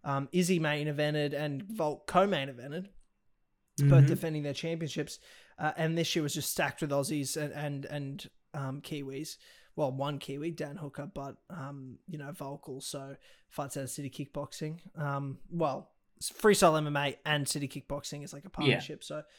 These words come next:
Speaker 1: there is that, it's the Anzac connection, and, and they all teamed up and they all had that really awesome photo together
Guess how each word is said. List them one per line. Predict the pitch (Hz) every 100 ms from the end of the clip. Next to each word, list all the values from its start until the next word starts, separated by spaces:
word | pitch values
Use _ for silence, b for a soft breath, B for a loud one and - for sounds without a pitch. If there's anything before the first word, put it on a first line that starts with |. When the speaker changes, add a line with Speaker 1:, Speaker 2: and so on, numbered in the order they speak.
| b b -
Speaker 1:
there | 185 185
is | 170
that, | 170 170
it's | 190 175 196
the | 190
Anzac | 175 151
connection, | - 151 143 - 160
and, | 156
and | 160 156 147
they | 151 147
all | 151 151
teamed | - 147 143
up | 147 147 -
and | 143 143 B B B B
they | 196 151
all | 147
had | 139
that | 139 139
really | 151 147 147
awesome | 135 - 131
photo | - 139 139 139
together | 139 143 139 135